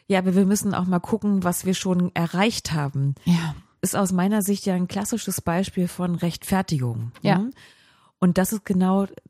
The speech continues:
Speaker 1: das, glaube ich, das Hauptproblem, was ich oft wahrnehme, ist, es geht doch nicht darum, wenn Kritik geäußert wird, dann ist doch, da steckt doch dahinter irgendwie eine Absicht, also hoffentlich eine gute, nicht nur irgendwas gesagt, zu sagen, um es zu sagen,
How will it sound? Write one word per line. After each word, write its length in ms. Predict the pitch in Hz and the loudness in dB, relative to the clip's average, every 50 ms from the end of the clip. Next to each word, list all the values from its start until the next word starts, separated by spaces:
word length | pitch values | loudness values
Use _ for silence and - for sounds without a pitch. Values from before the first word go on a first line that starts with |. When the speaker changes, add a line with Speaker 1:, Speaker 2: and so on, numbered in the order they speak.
| _ - | _ -4
Speaker 1:
das, 160 | - 175 165 | -4 -4 -2
glaube 180 | - 170 165 147 | 0 0 0 2
ich, 60 | 135 | 0
das 260 | 135 135 - - - - | -2 -4 -6 -8 0 2
Hauptproblem, 800 | 233 453 - - - - - - - 143 - - - 180 185 175 | 2 2 2 0 -4 2 2 2 2 4 2 2 2 0 0 0
was 160 | - 151 - | -2 -2 -2
ich 140 | 143 143 - | -2 -2 0
oft 200 | - 143 139 135 | 0 0 0 0
wahrnehme, 460 | 135 127 - 139 143 151 160 165 - | -2 -2 -2 0 0 0 0 0 -2
ist, 200 | - 190 - - _ - - - _ _ _ _ _ _ _ _ - | -4 -6 -6 -8 _ -16 -20 -20 _ _ _ _ _ _ _ _ -2
es 180 | - 160 - - | 0 0 0 2
geht 240 | - 214 285 - 370 | 2 2 2 4 0
doch 160 | 311 - - | -2 0 2
nicht 220 | 202 240 - - | 0 0 2 0
darum, 180 | 208 165 156 - | -4 -4 0 2
wenn 120 | 165 170 | 2 2
Kritik 460 | - - - 151 - - 294 285 - | 2 0 -2 -2 -2 -2 -4 -2 0
geäußert 600 | - 269 - - - 156 151 - - 123 - - - | -2 -2 -2 0 0 0 0 0 -4 -6 -8 -8 -10
wird, 280 | - - - - - _ - - _ _ _ _ _ - | -10 -8 -8 -10 -12 _ -20 -20 _ _ _ _ _ -4
dann 100 | - 156 | -4 -4
ist 280 | - - 240 - - - | 0 0 -2 -2 0 -4
doch, 100 | 277 - | -4 -4
da 140 | - 196 175 | -4 -6 -6
steckt 320 | - - 214 - - - | -2 -2 -4 -4 0 -2
doch 80 | 247 - | -2 0
dahinter 520 | - 170 175 196 214 226 214 226 214 - - | 0 -2 0 0 0 0 0 0 -2 0 2
irgendwie 380 | 190 214 226 247 - 208 202 | 2 2 2 0 -2 -2 -2
eine 300 | - - 160 165 151 - | 0 0 0 0 0 -2
Absicht, 520 | - - - - - 202 208 196 - - - | -4 -6 -6 -4 -2 -2 -2 -2 -4 -4 -2
also 300 | 165 151 156 151 147 - | -2 -2 -2 -4 -2 -4
hoffentlich 420 | 196 - - 214 185 185 175 - | -2 0 0 0 2 0 -2 0
eine 220 | - 165 165 170 143 | 0 2 4 4 4
gute, 360 | 151 175 190 - 151 123 131 | 4 2 2 2 0 -4 -4
nicht 160 | 156 160 175 | -4 -2 0
nur 160 | 180 180 - | 0 0 2
irgendwas 320 | - 170 175 160 170 165 - | 2 0 2 2 0 -2 0
gesagt, 480 | - 156 139 151 156 180 185 - - | -2 -2 0 0 -2 -2 -4 -6 -6
zu 120 | - 196 170 | -2 0 2
sagen, 300 | 147 160 160 180 190 175 | 2 2 2 0 0 0
um 100 | 170 165 | 0 0
es 80 | 156 - | 0 -2
zu 160 | - - 143 | -2 -4 -4
sagen, 480 | 127 131 147 170 190 202 220 220 220 | -2 -2 -2 -2 -2 -4 -4 -4 -4